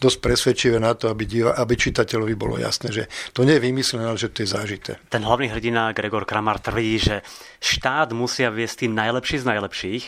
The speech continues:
Speaker 2: ale to by museli byť aj voliči najlepší z najlepších. Znamená to, že sme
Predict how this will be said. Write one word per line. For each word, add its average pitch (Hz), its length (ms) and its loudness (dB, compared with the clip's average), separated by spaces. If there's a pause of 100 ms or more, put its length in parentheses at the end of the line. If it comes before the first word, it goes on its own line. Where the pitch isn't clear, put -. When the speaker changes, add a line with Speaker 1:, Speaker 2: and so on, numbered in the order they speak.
(720)
Speaker 2:
ale 104 240 4
to - 100 2
by 107 140 2
museli 110 320 2
byť 107 140 0 (100)
aj - 20 -6
voliči 107 420 0 (200)
najlepší 107 440 0
z 101 60 -2
najlepších. 104 540 0
Znamená 123 340 -2
to, 185 80 -2
že 123 160 -2
sme 123 240 4